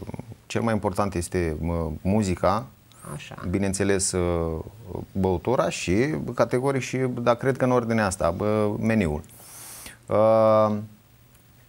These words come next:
Speaker 2: Hai să vedem care e muzica potrivită pentru o seară de Revelion. Sau, uh, adaptați muzica în funcție de clienți, eh, sau clienții vin în funcție de muzica pe care o aveți? Cum e? Cum stau lucrurile?
Speaker 1: Uh...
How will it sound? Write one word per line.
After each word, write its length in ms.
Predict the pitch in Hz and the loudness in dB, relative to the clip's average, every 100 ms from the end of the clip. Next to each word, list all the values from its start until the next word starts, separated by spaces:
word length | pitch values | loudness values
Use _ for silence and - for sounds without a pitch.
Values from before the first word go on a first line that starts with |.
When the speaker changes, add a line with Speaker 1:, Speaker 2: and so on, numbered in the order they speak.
| - - _ _ - - _ | -20 -20 _ _ -20 -20 _
Speaker 2:
Hai 180 | - 196 | 0 0
să 160 | 208 180 | 2 4
vedem 300 | 180 170 165 | 4 2 2
care 220 | 214 220 | 2 4
e 40 | |
muzica 380 | 185 185 175 170 | 4 4 2 -2
potrivită 580 | 160 160 147 147 175 170 | -2 -4 -2 -2 0 -2
pentru 300 | 165 147 160 | -4 -4 -6
o 20 | |
seară 260 | 151 156 156 | -4 -4 -2
de 60 | 147 | -4
Revelion. 640 | 147 143 151 156 160 156 - - - | -4 -4 -4 -2 -2 -4 -6 -14 -4
Sau, 340 | - 214 269 | 4 6 8
uh, 480 | 277 247 214 185 - | 6 6 8 6 4
adaptați 800 | - 196 180 180 - 190 190 185 | 4 6 8 4 6 4 4 4
muzica 440 | 185 180 175 180 175 | 4 6 4 4 4
în 100 | 165 | 4
funcție 640 | - 180 175 - 175 175 | 2 2 2 4 6 6
de 680 | 156 170 165 165 156 151 143 - - | 8 6 8 8 6 4 2 -4 -4
clienți, 1160 | 175 170 160 156 180 226 - - - - - 147 | 4 6 8 8 8 4 0 -2 -2 -6 -6 0
eh, 320 | 190 185 156 | 4 4 4
sau 380 | - - 277 330 | 4 6 8 6
clienții 600 | 320 302 277 262 247 226 | 8 8 10 8 6 4
vin 200 | 190 220 | 6 6
în 100 | 202 | 4
funcție 380 | 220 220 208 202 | 4 0 4 6
de 120 | 190 | 6
muzica 420 | 202 196 180 190 | 4 4 4 2
pe 140 | 175 175 | 0 0
care 220 | 175 170 | 2 2
o 80 | 160 | 2
aveți? 360 | 156 165 - | 2 0 -2
Cum 180 | - 277 | 0 4
e? 200 | 160 143 - - - | 4 2 -10 -16 0
Cum 120 | 262 | 0
stau 220 | - 190 | 6 6
lucrurile? 460 | 196 180 104 107 | 6 4 4 6
Speaker 1:
Uh... 60 | 110 | 6